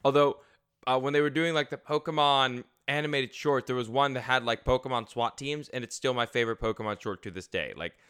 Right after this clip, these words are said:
Pokemon swat teams, I would watch so many episodes of that. <laughs> Uh, they do have a network of agents that span multiple regions. Their goal is to make as much money as they can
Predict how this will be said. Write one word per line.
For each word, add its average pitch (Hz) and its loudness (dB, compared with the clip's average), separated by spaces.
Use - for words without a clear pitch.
Pokemon 151 2
swat - -2
teams, 95 -6
I 135 8
would 131 2
watch 120 0
so - 4
many 123 0
episodes 101 -4
of 92 -10
that. - -2
<laughs> - -20
Uh, 151 8
they 160 6
do 175 0
have 190 2
a 170 2
network 143 -2
of 117 -8
agents 180 0
that 117 -6
span 101 -8
multiple 95 -6
regions. 180 0
Their 127 -4
goal 117 2
is 110 -6
to - -12
make 110 -2
as 104 -8
much 165 4
money 135 -2
as 117 -2
they 117 -2
can 120 -2